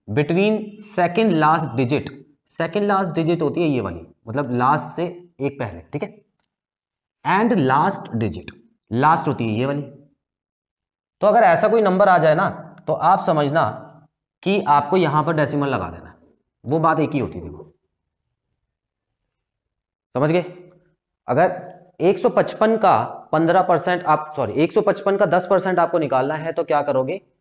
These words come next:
लास्ट और सेकंड लास्ट डिजिट के बीच में डेसिमल लगा देना। क्लियर? सिंपल? ठीक है, तो ये वाला पॉइंट भी हमारा कवर हो गया। अच्छा, इससे और भी पॉइंट निकल जाते हैं। अब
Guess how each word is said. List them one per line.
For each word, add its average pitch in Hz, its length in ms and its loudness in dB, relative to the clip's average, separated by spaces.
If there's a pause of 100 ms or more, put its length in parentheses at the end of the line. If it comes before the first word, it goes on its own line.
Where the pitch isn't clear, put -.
(140)
लास्ट 135 520 0
और 156 220 0
सेकंड 156 340 -4
लास्ट 175 280 0
डिजिट 139 400 -4
के 165 120 -2
बीच 160 280 -6
में 135 340 -4 (540)
डेसिमल 139 340 0
लगा 87 180 -4
देना। 82 160 -18 (1300)
क्लियर? - 460 0
सिंपल? 160 240 2 (380)
ठीक - 140 -14
है, - 60 -20 (1400)
तो 147 60 0
ये 139 160 4
वाला 160 140 6
पॉइंट 156 240 2
भी 160 60 2
हमारा 156 200 2
कवर 143 240 2
हो 139 60 2
गया। 135 120 -2 (280)
अच्छा, 233 160 2
इससे 226 360 2
और 170 260 4
भी 208 100 2
पॉइंट 202 220 2
निकल 190 220 2
जाते 170 220 0
हैं। 160 80 -6
अब - 180 -18